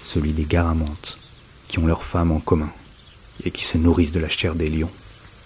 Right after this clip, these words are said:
Celui des Ogiles, qui vénèrent seulement le Tartare. Nous avons fatigué d'autres déserts,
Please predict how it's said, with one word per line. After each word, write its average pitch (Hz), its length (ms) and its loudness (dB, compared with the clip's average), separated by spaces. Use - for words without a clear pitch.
Celui 80 480 0
des 80 300 2
Ogiles, 82 500 2
qui - 140 -4
vénèrent 82 300 4
seulement 82 300 2
le 78 100 0
Tartare. - 600 -6
Nous 90 160 2
avons 85 140 4
fatigué 82 420 0
d'autres 85 320 0
déserts, 78 460 -2